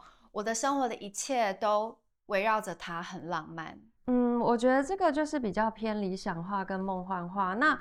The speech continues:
Speaker 2: 我觉得情绪跟感觉是可以判断自己到底这段关系还需不需要去做一个省思跟改善的一个线索。如果大概长时间你是还活在浪漫跟快乐里面的话，
Speaker 1: 嗯。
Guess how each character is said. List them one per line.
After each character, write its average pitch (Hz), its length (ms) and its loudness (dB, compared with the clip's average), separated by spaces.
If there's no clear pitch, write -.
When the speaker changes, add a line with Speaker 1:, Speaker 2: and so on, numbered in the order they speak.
Speaker 2:
我 208 140 0
觉 226 160 0
得 226 100 -2
情 220 300 -2
绪 285 260 -4
跟 254 200 -2
感 208 200 0
觉 175 240 -2
是 233 200 -6
可 220 120 -4
以 202 80 0
判 214 240 -2
断 214 160 0
自 233 120 -8
己 196 100 -2
到 208 160 0
底 175 100 -2
这 202 140 -6
段 196 260 -4
关 185 240 -2
系 190 280 -4
还 185 240 -4
需 190 180 -6
不 202 100 -6
需 208 200 -8
要 202 180 -2
去 - 320 -8
做 101 260 -4
一 185 120 -4
个 180 280 -4
省 180 280 -4
思 208 200 -6
跟 214 220 -4
改 185 180 -4
善 190 380 -6
的 175 220 -6
一 180 80 -6
个 - 240 -6
线 220 340 -4
索。 - 320 -8
如 311 100 2
果 349 120 8
大 302 140 4
概 302 180 4
长 247 240 -2
时 214 220 -8
间 226 300 -2
你 208 100 -2
是 208 340 -4
还 196 200 -2
活 180 220 -4
在 202 120 -2
浪 208 200 0
漫 202 200 -4
跟 185 140 -6
快 185 260 -4
乐 180 200 -4
里 156 200 -8
面 175 220 -6
的 156 100 -10
话， 196 120 -4
Speaker 1:
嗯。 - 120 -12